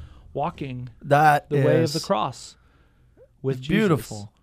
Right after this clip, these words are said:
Speaker 1: I just love it. I just love it. Now, your church, I mean, how, how do you, do you all walk it?
Speaker 2: Uh, we can't
Speaker 1: There's,
Speaker 2: walk it
Speaker 1: yeah,
Speaker 2: because
Speaker 1: there's
Speaker 2: you
Speaker 1: not a lot
Speaker 2: can
Speaker 1: of space.
Speaker 2: The, the distance between the pew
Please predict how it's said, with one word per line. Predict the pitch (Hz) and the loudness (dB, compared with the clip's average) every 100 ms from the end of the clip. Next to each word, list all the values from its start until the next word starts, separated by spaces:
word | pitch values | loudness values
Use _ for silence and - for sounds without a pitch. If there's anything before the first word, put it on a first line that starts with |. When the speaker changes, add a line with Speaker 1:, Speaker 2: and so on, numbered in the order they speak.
| _ _ _ _ _ _ _ _ | _ _ _ _ _ _ _ _
Speaker 1:
I | - 147 | -4 -2
just | 143 - | -2 -4
love | 123 104 | -6 -6
it. | - | -10
I | - | -12
just | 127 123 | -10 -8
love | 139 | -6
it. | 165 | 2
Now, | 233 | 4
your | 240 | 4
church, | 381 381 | 4 6
I | 208 180 165 165 | 6 4 4 2
mean, | 170 | 2
how, | 196 214 | 2 0
how | - | -2
do | 160 165 | -4 -2
you, | 208 | -2
do | 175 | -2
you | 202 233 | 2 2
all | 190 | 2
walk | 151 165 226 - | 0 0 -2 4
it? | |
Speaker 2:
Uh, | 180 | 6
we | 208 | 8
can't | 208 | 8
Speaker 1:
There's, | 190 | 8
Speaker 2:
walk | 190 214 - | 10 10 8
it | 202 | 6
Speaker 1:
yeah, | |
Speaker 2:
because | 180 208 | 6 8
Speaker 1:
there's | 190 156 | 8 6
Speaker 2:
you | 240 | 6
Speaker 1:
not | |
a | 220 | 8
lot | |
Speaker 2:
can | 170 | 6
Speaker 1:
of | |
space. | - - 294 190 - - | 4 0 0 0 -2 4
Speaker 2:
The, | 175 185 | 6 6
the | 170 175 | 6 4
distance | 143 233 254 196 | 6 4 2 -2
between | 185 175 - 180 | 0 0 2 2
the | 160 | 2
pew | - - - 214 220 | -2 -6 0 2 2